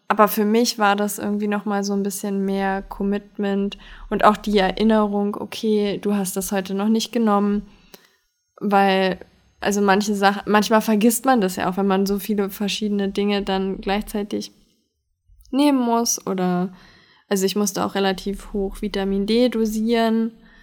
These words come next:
Und dann hab ich, dann war es manchmal so, hab ich das jetzt schon genommen oder nicht? Und da war das schon gut, dass ich da quasi das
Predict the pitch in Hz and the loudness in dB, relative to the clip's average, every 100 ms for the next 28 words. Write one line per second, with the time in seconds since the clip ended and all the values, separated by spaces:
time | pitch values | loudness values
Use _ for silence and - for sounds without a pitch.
0 | - - - - - _ - - - - | -20 -18 -16 -18 -20 _ -20 -20 -20 -20
1 | - 202 208 208 208 220 - 214 208 208 | -8 -2 0 2 2 2 0 2 2 4
2 | 214 220 214 220 220 196 202 214 214 240 | 4 4 0 2 -2 -2 -4 -4 -6 -8
3 | 240 226 - 220 214 202 214 254 240 214 | -6 -6 -4 -4 -2 0 0 0 -2 -2
4 | 202 202 254 269 - 208 202 202 196 196 | 0 0 0 -2 -4 -6 -4 -4 -2 -4
5 | 196 - 202 202 202 196 190 185 - - | -4 -6 -6 -4 -4 -6 -8 -10 -12 -8
6 | 98 98 185 - - - - 190 185 185 | -6 -6 -6 -10 -20 -20 -14 -10 -8 -10
7 | - 175 180 | -12 -12 -12